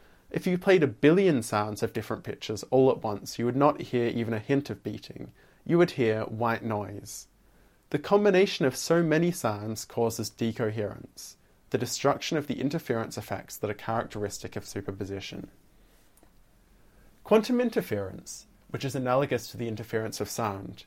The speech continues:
is at the core of quantum mechanical phenomena. It is the process by which two parts of a quantum superposition interact.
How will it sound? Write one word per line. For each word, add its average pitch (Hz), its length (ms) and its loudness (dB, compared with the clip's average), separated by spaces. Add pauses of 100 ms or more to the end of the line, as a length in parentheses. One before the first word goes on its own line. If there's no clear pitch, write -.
(100)
is 139 140 2
at 147 100 0
the 151 80 2
core 160 400 4
of 117 120 -2
quantum 117 320 -4
mechanical 110 440 -4
phenomena. 110 560 -6 (680)
It 147 80 2
is 175 100 4
the 185 80 4
process 190 460 6
by 151 140 4
which - 260 4
two 214 200 2
parts - 440 0
of 131 60 0
a 127 40 0
quantum 143 440 -2
superposition 143 760 0
interact. - 800 -4